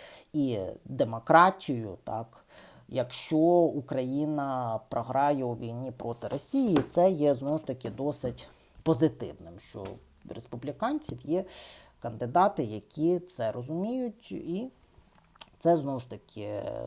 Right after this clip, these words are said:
вселяє надію, що ці їхні думки, вони будуть далі поширюватися серед інших претендентів від відповідної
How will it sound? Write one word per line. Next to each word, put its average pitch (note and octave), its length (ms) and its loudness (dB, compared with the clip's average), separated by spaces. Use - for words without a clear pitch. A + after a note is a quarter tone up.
вселяє A2+ 640 -2
надію, C3+ 460 0
що - 240 0
ці D3+ 680 0
їхні B2 520 -2
думки, C#3 460 -4
вони D3 320 2
будуть C3 460 0
далі D3+ 300 4
поширюватися C#3+ 1080 -2
серед D3 640 8
інших D3+ 540 0
претендентів A#2+ 920 2
від B2+ 360 -6
відповідної G#2 680 -8